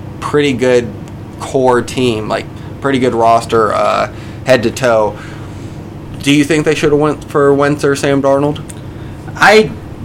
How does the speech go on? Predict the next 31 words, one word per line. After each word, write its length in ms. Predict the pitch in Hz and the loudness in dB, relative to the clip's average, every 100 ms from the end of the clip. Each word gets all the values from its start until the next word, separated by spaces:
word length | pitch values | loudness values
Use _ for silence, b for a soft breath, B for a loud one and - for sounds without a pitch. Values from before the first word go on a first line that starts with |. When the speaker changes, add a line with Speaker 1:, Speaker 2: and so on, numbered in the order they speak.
| - | -2
Speaker 2:
don't. 560 | 127 123 127 131 135 - | 4 6 8 6 4 -2
I 220 | - - | -12 -2
mean, 180 | 131 123 | 2 6
Wentz, 400 | 147 143 139 - | 6 6 4 2
I 120 | 135 | 6
like 260 | 135 123 107 | 6 6 2
Wentz 240 | 104 104 | -2 -2
a 40 | 98 | 0
lot. 200 | 104 98 | 0 0
He's 80 | |
a 40 | 95 | -2
good 120 | 92 | -6
quarterback, 520 | - 104 98 98 98 | 0 0 2 0 0
but 80 | 101 | -2
I 20 | |
think 240 | 110 113 98 | -2 -2 0
their 140 | 107 | 0
situation, 680 | 104 107 - 98 95 92 101 | 0 -4 -2 0 0 -2 -2
you 60 | 92 | 0
know, 300 | 92 92 - - 120 | 0 -4 -6 -8 -2
they're 140 | 120 | 2
on 100 | 110 | 2
the 60 | 101 | 2
brink 400 | 104 110 101 92 | 0 0 0 -2
of 160 | 90 | -4
being 340 | 101 95 92 90 - - | 0 0 0 -6 -10 -12
a 540 | - - - - - | -12 -12 -14 -14 -4
damn 220 | 113 107 | 0 0
good 200 | 92 87 | 0 -4
team. 500 | - 127 107 95 92 98 | -2 0 2 2 -2 -2
Speaker 1:
Yeah. 240 | 113 - | -2 -4